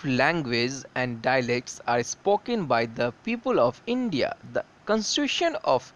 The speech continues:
India recognizes twenty-two languages such as Bengali, Gujarati, Kannada and Konkani as official language। Hindi is the main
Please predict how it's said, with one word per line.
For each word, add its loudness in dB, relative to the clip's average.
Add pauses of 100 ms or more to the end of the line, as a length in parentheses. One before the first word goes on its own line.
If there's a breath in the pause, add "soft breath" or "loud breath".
(120)
India 0 (160)
recognizes -4
twenty-two -2
languages 0
such -2
as -2 (140)
Bengali, 0
Gujarati, -2
Kannada 0
and -4 (140)
Konkani 0 (440 loud breath)
as 0 (140)
official 2
language। 4 (380 loud breath)
Hindi 2 (160)
is 0
the 2
main 0